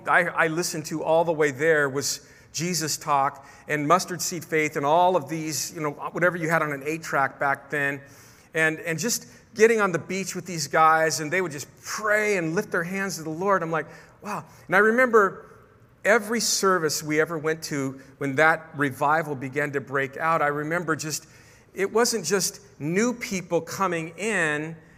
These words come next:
and, and, and, like, they couldn't wait for worship to start.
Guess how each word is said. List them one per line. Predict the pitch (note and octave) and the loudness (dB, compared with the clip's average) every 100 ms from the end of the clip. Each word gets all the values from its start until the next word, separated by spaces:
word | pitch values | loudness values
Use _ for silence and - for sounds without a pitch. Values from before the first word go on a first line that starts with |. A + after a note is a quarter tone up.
| - - - | -20 -10 0
and, | F3+ F3 | 0 0
and, | E3+ E3+ E3 - - - E3 | 0 -2 -2 -6 -20 -10 -4
and, | E3 | 4
like, | E3+ D#3 - - | 4 4 -2 -6
they | E3 | -4
couldn't | E3 B3 E3 | 4 4 6
wait | G3+ G#3+ | 2 2
for | E3+ | 0
worship | E3 F#3 - C3+ | 0 0 -2 -10
to | C#3+ | -8
start. | - - F3 F3+ A#2 F#2+ - | -6 -2 2 4 2 -4 -14